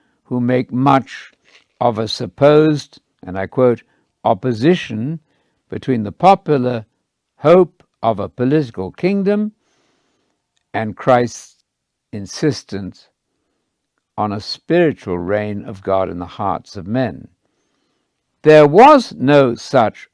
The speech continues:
opposition as theology loves to draw. The kingdom which Jesus preached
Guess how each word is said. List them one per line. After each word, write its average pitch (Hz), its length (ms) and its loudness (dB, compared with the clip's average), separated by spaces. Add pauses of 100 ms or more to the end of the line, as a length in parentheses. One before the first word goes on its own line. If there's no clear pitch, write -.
opposition 98 1000 -4 (1080)
as 104 280 -4
theology 104 640 -2
loves 87 360 -6
to 117 140 -10
draw. 120 560 2 (840)
The - 100 -20
kingdom 160 560 2
which - 300 -16
Jesus 123 480 -2
preached - 640 -2